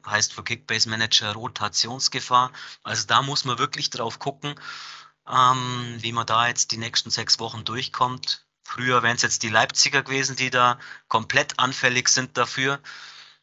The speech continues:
Ähm, ja, ich, ich glaub, es trifft Bayern, Leipzig, äh, es trifft alle. Und das sind neun, neun Mannschaften, glaub ich, dieses Jahr oder acht, die europäisch spielen. Da ist selbst Union oder F C Köln ist nicht davor,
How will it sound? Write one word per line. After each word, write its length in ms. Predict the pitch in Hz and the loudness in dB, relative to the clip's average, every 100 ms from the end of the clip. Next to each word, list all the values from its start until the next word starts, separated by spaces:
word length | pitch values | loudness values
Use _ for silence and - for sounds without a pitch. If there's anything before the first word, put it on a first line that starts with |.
| _ _ | _ _
Ähm, 880 | 110 113 113 113 113 113 113 110 101 _ _ _ _ _ _ _ _ _ _ _ _ - | 2 4 4 2 -2 -2 -4 -6 -10 _ _ _ _ _ _ _ _ _ _ _ _ 0
ja, 200 | 113 110 - - - | 4 4 2 -12 -8
ich, 360 | 92 - - - | -6 -6 -8 -4
ich 160 | 139 - | 0 6
glaub, 260 | 131 135 | 6 6
es 140 | 131 - | 2 2
trifft 320 | 131 135 - | 2 0 4
Bayern, 480 | 120 135 143 139 143 | 8 8 8 4 0
Leipzig, 760 | 113 120 123 - - 123 - - - | -2 0 0 -2 -2 -2 -6 -18 -8
äh, 120 | 117 - | -8 0
es 200 | 135 - | 2 2
trifft 320 | 147 147 - | 0 -2 2
alle. 360 | 127 143 107 104 | 4 4 2 -4
Und 240 | 117 113 | -10 -4
das 140 | 117 | -2
sind 220 | 127 117 113 | -2 -6 -6
neun, 460 | 113 135 143 139 - | -2 0 -2 -8 -10
neun 240 | 117 123 | -2 0
Mannschaften, 540 | 131 139 - 107 - 107 | 4 4 2 0 -4 -6
glaub 180 | 101 104 | -6 -6
ich, 80 | |
dieses 240 | - 101 - | -10 -6 -2
Jahr 220 | 107 104 | -2 0
oder 180 | 110 98 | 0 2
acht, 380 | 117 - - - | 0 -2 -12 -8
die 100 | 101 | -2
europäisch 580 | 117 117 - 123 131 | -2 -2 -2 0 4
spielen. 400 | - 123 127 131 - - - - - - - - | 2 2 -6 -6 -12 -16 -14 -14 -16 -18 -12 -6
Da 80 | |
ist 240 | 104 131 - | 0 2 2
selbst 320 | 131 135 - | 2 2 -2
Union 500 | 127 123 127 143 147 | -4 -4 -2 -2 0
oder 220 | 117 120 | 2 2
F 140 | 123 - | 0 0
C 160 | 123 | 0
Köln 380 | - 123 131 135 | 2 2 4 4
ist 120 | 120 | 2
nicht 220 | 131 127 | 0 -2
davor, 440 | 123 - 123 123 | -4 0 2 2